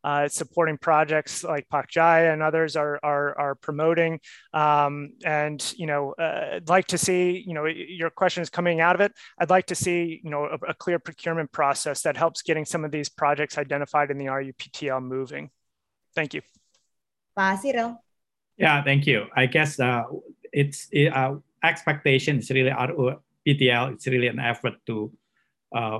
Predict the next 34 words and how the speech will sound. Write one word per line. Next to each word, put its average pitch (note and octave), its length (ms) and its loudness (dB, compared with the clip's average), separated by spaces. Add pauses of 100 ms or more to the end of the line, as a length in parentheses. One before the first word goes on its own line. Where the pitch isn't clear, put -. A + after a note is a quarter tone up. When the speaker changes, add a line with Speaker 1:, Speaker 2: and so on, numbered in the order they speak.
(140)
Speaker 3:
provide A#2 340 2
the A#2 80 0
electricity, A2+ 880 -2 (140)
uh, G2+ 320 -6 (160)
activities A2 600 -6
really A2+ 260 -6
led G#2+ 280 -4
by G2 140 -4
P B2 180 -4
L G#2+ 160 -4
N, F#2+ 240 -6 (580)
uh, A2 120 -6
would, A2 200 -6 (500)
would A#2+ 240 -4
indeed, B2+ 640 2
you A#2+ 140 -2
know, A2 440 -6 (220)
uh, A2+ 180 -6
be A2 220 -6
materialized G#2+ 720 -2
and, G2 340 -8 (480)
and G#2+ 200 -6
more A#2 280 0
detailed A2 720 -4 (140)
action G#2+ 440 -6
plan, A2 220 -6
how A2+ 300 -4
to B2+ 120 -6
do A2 200 -6
it, D#2 100 -8 (100)
how C3 180 -2
to C#3+ 120 -4
deliver A2 420 -8
it. A2+ 120 -18